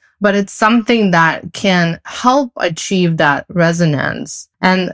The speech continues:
to me, it starts with working on internal coherence. So just like those particles that becoming a wave, you cannot become a wave if you have some sort of a disorder internally,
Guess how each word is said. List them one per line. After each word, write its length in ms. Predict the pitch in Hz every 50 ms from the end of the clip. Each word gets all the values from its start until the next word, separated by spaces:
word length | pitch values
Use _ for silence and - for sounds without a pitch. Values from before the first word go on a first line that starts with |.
| - -
to 180 | - - - 208
me, 580 | 202 202 208 226 254 262 254 240 220 208 202 185
it 220 | - - 180 170
starts 680 | - - - 196 180 175 175 180 175 165 - - - -
with 300 | 196 180 165 165 165 156
working 600 | 165 160 160 165 160 165 160 - 185 175 165 156
on 420 | - 151 156 151 151 151 147 151 147 -
internal 680 | 180 170 170 160 - - 170 165 165 165 156 156 156
coherence. 1000 | - - 156 147 151 139 151 147 143 139 - - - - - 175 - - - - _ _ _ -
So 340 | - - 214 202 202 196 185
just 420 | - - 214 226 233 - - -
like 200 | 247 247 226 196
those 240 | 208 196 190 180 -
particles 1200 | - - - 175 170 170 170 180 175 - - 214 214 220 226 226 226 220 208 - - - - - -
that 380 | 175 160 160 156 151 156 151 - - - - 175
becoming 540 | 165 180 170 - - 190 180 185 180 180 175
a 80 | 170
wave, 600 | 165 156 156 151 160 165 170 180 196 196 202 - -
you 220 | - 202 196 - 202
cannot 420 | - 220 214 202 196 190 190 190
become 400 | 190 202 - - 196 185 180 175
a 80 | 160 151
wave 600 | 151 151 147 151 151 147 147 151 151 151 165 -
if 320 | - 170 170 180 - - -
you 440 | 170 170 160 156 151 151 147 156 - _ _
have 520 | - - 185 156 151 151 151 156 156 165 - _ _ _ -
some 240 | - - 175 170 160
sort 200 | - 175 170 165
of 100 | 160 160
a 80 | 160
disorder 800 | 156 151 165 165 160 - - 165 156 156 156 151 151 143 139 135
internally, 800 | 147 156 160 - - 151 143 143 143 139 131 - - - - -